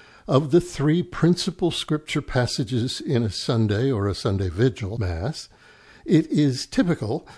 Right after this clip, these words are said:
that the first reading, generally from the Hebrew Scriptures, and the third reading, always from one of the four Gospels, share a common theme. That theme is usually reinforced in other prayers during the Mass.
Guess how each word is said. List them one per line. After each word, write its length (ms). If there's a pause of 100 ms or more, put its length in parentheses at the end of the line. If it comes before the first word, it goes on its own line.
(100)
that 160
the 80
first 400
reading, 520
generally 600
from 340
the 60
Hebrew 340
Scriptures, 560 (500)
and 380
the 100
third 460
reading, 420
always 460
from 240
one 220
of 100
the 80
four 240
Gospels, 560 (180)
share 540
a 80
common 540
theme. 580 (500)
That 480
theme 560
is 380
usually 580
reinforced 920
in 100
other 240
prayers 560
during 380
the 40
Mass. 440